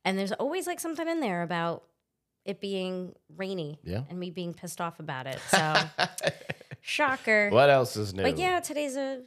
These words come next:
Speaker 1: today's a rainy day indoors.
Speaker 2: Yeah. So
Speaker 1: You made a good, you made a good breakfast sandwich this morning,
Speaker 2: we
Speaker 1: though.
Speaker 2: made, so, uh, yesterday, so in,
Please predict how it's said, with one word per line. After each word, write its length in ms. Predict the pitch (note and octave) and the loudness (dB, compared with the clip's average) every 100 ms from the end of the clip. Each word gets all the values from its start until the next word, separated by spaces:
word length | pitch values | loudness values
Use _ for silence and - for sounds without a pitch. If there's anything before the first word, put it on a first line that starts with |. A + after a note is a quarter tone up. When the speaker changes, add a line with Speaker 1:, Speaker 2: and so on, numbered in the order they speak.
| _ | _
Speaker 1:
today's 380 | B3+ A#3+ A#3 A#3+ | -10 -6 -6 -6
a 140 | A3+ A3 | -8 -8
rainy 280 | G#3 A3 A3+ | -6 -4 -4
day 160 | A3 G#3 | -4 -4
indoors. 580 | G#3+ F3 D#3+ E3 - - _ _ - | -4 -4 -4 -6 -8 -16 _ _ -6
Speaker 2:
Yeah. 160 | A#2+ G#2 _ _ | -4 -6 _ _
So 640 | - B2+ B2 A#2+ A#2+ A#2 A2+ _ _ _ _ _ _ _ | 0 4 6 6 4 2 -4 _ _ _ _ _ _ _
Speaker 1:
You 80 | F3+ | -4
made 160 | B3+ C#4 | -2 0
a 40 | |
good, 380 | C4+ A3 G3 - - | 0 0 0 -6 -8
you 100 | G#3 | -4
made 160 | A3+ | -4
a 40 | F#3+ | -4
good 220 | G3 D#3 | -6 -6
breakfast 400 | G3 - F#3+ - | -8 -6 -4 -2
sandwich 400 | F3 E3 D#3+ - | -2 -2 -4 -4
this 200 | D#3+ - | -6 -6
morning, 300 | D#3+ D#3+ G#2 | -4 -2 2
Speaker 2:
we 60 | A2 | 2
Speaker 1:
though. 60 | |
Speaker 2:
made, 340 | A2+ A#2 A#2 - | 4 4 4 2
so, 360 | F#2+ F#2 F2+ - | 0 2 2 0
uh, 80 | - | -2
yesterday, 680 | F#2+ G#2+ - G2+ F#2+ F2 - | 0 0 0 0 2 0 -2
so 180 | F#2 | -4
in, 120 | F2+ | -4